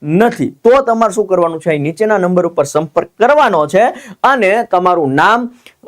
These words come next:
નામ લખી દેવાનું છે, તમારો વિષય ને તમારે કઈ બેચમાં જોડાવવું છે. કઈ બેચ એટલે ટેટ વન, ટેટ ટુ, ટાટ સેકન્ડરી કે ટાટ હાયર સેકન્ડરી, અને તમારો વિષય જે છે એ બધું તમારે લખાવી દેવાનું છે.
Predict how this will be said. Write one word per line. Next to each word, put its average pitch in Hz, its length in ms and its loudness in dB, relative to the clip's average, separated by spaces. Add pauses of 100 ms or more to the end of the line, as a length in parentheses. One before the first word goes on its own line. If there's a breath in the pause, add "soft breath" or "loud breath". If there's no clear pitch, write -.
(160)
નામ 185 320 2
લખી 214 220 0
દેવાનું 220 320 0
છે, 233 100 0
તમારો 170 320 0
વિષય 180 320 0
ને 190 100 -4
તમારે 160 300 -4
કઈ 208 160 2
બેચમાં 180 420 0
જોડાવવું 139 400 0
છે. 123 140 -2
કઈ 170 260 0
બેચ 165 240 0
એટલે 180 280 0 (280 loud breath)
ટેટ 170 200 0
વન, 165 180 -2
ટેટ 160 200 -2
ટુ, 175 120 0
ટાટ 147 180 0
સેકન્ડરી 165 400 -4
કે 208 140 -2
ટાટ 233 240 0
હાયર 208 220 2
સેકન્ડરી, 123 520 -6 (200 loud breath)
અને 254 220 2
તમારો 240 420 0
વિષય 214 400 0
જે 135 200 0
છે 175 160 -2
એ 202 300 0
બધું 156 400 0
તમારે 147 340 0
લખાવી 151 480 -2
દેવાનું 131 440 -2
છે. 190 220 0